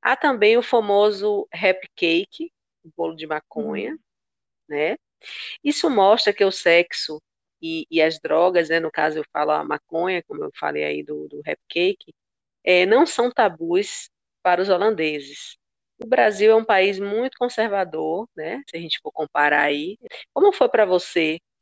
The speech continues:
Speaker 1: Foi um choque cultural? Na prática, as pessoas realmente convivem bem com esses temas?
Speaker 2: Então, a minha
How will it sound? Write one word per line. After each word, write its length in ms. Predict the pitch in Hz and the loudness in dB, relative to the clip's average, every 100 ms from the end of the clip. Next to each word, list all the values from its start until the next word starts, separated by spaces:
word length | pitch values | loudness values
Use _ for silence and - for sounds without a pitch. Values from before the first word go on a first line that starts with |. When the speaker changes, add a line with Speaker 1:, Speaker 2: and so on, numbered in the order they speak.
| _ _ | _ _
Speaker 1:
Foi 100 | 202 | 2
um 60 | 196 | 4
choque 340 | - 190 185 | 4 4 2
cultural? 720 | - 175 165 160 170 196 202 - _ _ _ _ _ | -4 -6 -2 2 4 4 2 -4 _ _ _ _ _
Na 160 | 196 208 | -2 -2
prática, 440 | - 170 170 - | 2 2 2 0
as 100 | 180 | -2
pessoas 360 | 180 - 175 170 | -2 -4 -4 0
realmente 500 | 196 202 180 170 - | 2 2 0 -4 -4
convivem 600 | 180 170 156 175 170 160 | -4 -4 -4 -4 -4 -4
bem 340 | 151 156 156 156 _ _ _ | -4 -6 -6 -12 _ _ _
com 120 | 175 | -2
esses 320 | 170 - - | -2 -2 -12
temas? 560 | - 180 202 196 190 - _ _ _ _ _ _ _ _ _ _ _ _ _ _ _ _ _ _ _ _ | -4 -2 0 -2 -8 -16 _ _ _ _ _ _ _ _ _ _ _ _ _ _ _ _ _ _ _ _
Speaker 2:
Então, 440 | 294 285 214 196 214 | -18 -10 -10 -10 -8
a 240 | 233 254 | -6 -6
minha 220 | 262 359 | -6 -2